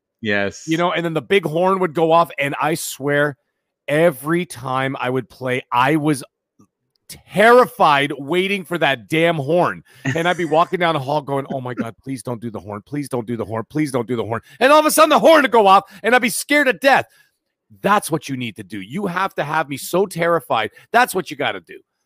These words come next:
Speaker 2: Okay? Like, even Resident E-, Re-, Resident Evil is creepy. It's scary at times. There's a bit of terror. But the one thing I say is Silent Hill was always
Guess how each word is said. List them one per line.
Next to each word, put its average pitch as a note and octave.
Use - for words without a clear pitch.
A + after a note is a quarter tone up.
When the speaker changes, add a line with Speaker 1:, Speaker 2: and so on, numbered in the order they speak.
Speaker 2:
Okay? G3
Like, A3+
even C#4+
Resident A3
E-, F3+
Re-, G3+
Resident A3
Evil A3
is D#3+
creepy. D3+
It's D3+
scary E3
at F3
times. C#3+
There's D3
a B2
bit B2
of F3+
terror. C3+
But C3
the -
one E3+
thing E3+
I C#3
say C#3+
is A2+
Silent D#3+
Hill C#3
was A2+
always D3+